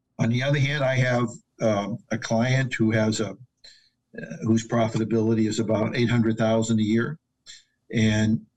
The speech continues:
um, I've reached out to a private equity firm who, in this case, because they have other larger companies that they own in that particular industry, it happens to be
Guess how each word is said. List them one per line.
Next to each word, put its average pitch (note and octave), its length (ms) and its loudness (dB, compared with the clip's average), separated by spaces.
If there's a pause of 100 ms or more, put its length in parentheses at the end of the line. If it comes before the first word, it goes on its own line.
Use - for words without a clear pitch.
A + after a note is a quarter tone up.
(200)
um, G2+ 520 0 (440)
I've A#2 180 0
reached A#2+ 260 0
out A#2 220 0
to A2+ 120 0
a A2 60 0
private A2+ 340 2
equity A2+ 400 0
firm A2 500 0 (680)
who, A2+ 400 0 (220)
in A2 180 0
this D3 240 0
case, A2 400 0
because A2+ 420 0
they A2+ 180 2
have A#2 200 2 (220)
other B2 600 0 (320)
larger B2 600 0
companies G#2 640 0
that A2 140 0
they G#2 160 0
own G2+ 460 -2 (1120)
in C#3 240 2
that A2+ 340 -2
particular A2+ 520 0
industry, A2 460 0
it G#2+ 60 0
happens A2+ 400 -2
to - 100 -8
be F#2+ 380 0